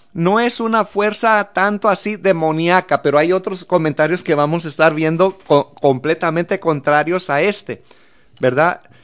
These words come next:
Y lo vamos a ir desarrollando, aunque no terminemos el día de hoy, pero tienen que tener esto bien entendido nuestros hermanos nuevos que están comenzando, que en parte es una influencia, sí, demoníaca, y en parte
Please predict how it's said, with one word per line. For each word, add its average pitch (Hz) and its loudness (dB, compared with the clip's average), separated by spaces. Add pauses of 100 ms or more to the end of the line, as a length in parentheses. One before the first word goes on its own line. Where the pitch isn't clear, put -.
(920)
Y 147 0
lo 147 4
vamos 170 2
a 180 2
ir 175 2
desarrollando, 170 0
aunque 151 0
no 160 -2
terminemos 165 -4
el 147 -2
día 165 0
de 165 0
hoy, 185 -2 (260)
pero 147 4
tienen 170 -2
que 170 0
tener 160 0
esto 175 0
bien 156 -2
entendido 185 0
nuestros 156 -6
hermanos 151 -2
nuevos 165 -2
que 147 -10
están 160 -6
comenzando, 160 -4 (520)
que 165 2
en 151 2
parte 202 0 (400)
es 190 2
una 214 2
influencia, 185 0
sí, 226 -4
demoníaca, 151 0
y 143 0
en 143 0
parte 185 2